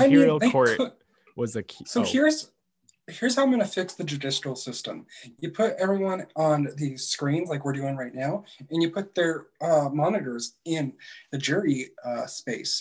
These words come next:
Speaker 2: And then that's how you do jury duty during covid.
Speaker 1: And then they just, you know,
Speaker 2: Like,
Speaker 1: vote 'em
Speaker 2: drop.
Speaker 1: up or down. Done.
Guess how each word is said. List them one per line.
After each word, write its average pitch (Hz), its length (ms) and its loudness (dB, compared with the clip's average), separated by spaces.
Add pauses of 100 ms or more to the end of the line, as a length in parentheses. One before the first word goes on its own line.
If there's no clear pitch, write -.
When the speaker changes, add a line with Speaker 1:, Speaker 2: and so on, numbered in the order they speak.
(140)
Speaker 2:
And 147 180 2
then 139 140 0
that's 143 220 -2
how 151 100 -2
you 143 160 -4
do 139 380 -2
jury 156 280 -2
duty 123 280 -8
during 139 220 0
covid. 147 380 -6 (460)
Speaker 1:
And 104 80 -4
then 104 80 -2
they 101 100 0
just, 101 300 -6
you 95 100 -4
know, 90 120 -6
Speaker 2:
Like, 139 160 -6
Speaker 1:
vote 95 200 -2
'em 101 100 0
Speaker 2:
drop. 104 140 0
Speaker 1:
up - 60 -8
or 113 60 0
down. 135 400 -4 (160)
Done. 139 360 -2